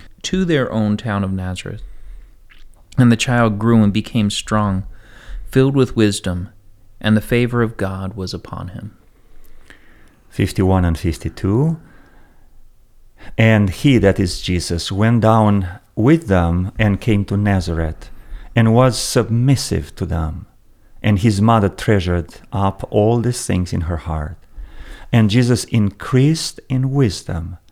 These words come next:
Speaker 2: and in stature and in favor with God and man."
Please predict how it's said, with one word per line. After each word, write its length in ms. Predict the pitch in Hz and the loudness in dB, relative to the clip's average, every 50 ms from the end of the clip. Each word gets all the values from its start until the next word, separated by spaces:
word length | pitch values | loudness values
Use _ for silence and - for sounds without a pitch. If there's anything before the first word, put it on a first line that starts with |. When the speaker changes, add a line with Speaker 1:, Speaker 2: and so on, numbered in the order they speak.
| _ _ _ _ _ | _ _ _ _ _
Speaker 2:
and 280 | 110 107 110 113 113 - | 2 4 4 4 2 2
in 240 | - 110 107 101 | 2 2 2 2
stature 880 | 95 - - - - 143 123 110 - - - 92 85 80 82 82 82 - - - _ _ - - - _ _ - - - | 0 -2 -6 -2 0 0 0 0 -2 -4 -4 -2 -2 -2 -2 -4 -8 -12 -16 -20 _ _ -20 -20 -20 _ _ -6 -2 2
and 300 | 113 110 107 104 - - | 2 4 4 2 2 0
in 240 | - 101 92 90 | 0 2 2 0
favor 640 | - - - 120 117 127 139 139 143 147 147 147 147 - - | -2 -2 0 2 2 2 2 2 0 0 0 0 -2 -4 -6
with 220 | 123 120 - - - | -6 -6 -6 -4 -2
God 480 | 98 92 90 87 85 82 87 78 - - - | 0 0 0 0 -2 -4 -4 -6 -8 -8 -6
and 260 | 90 82 80 78 73 | -6 -4 -4 -6 -6
man." 460 | 76 78 76 73 71 76 80 85 87 | -6 -6 -6 -6 -8 -10 -12 -16 -20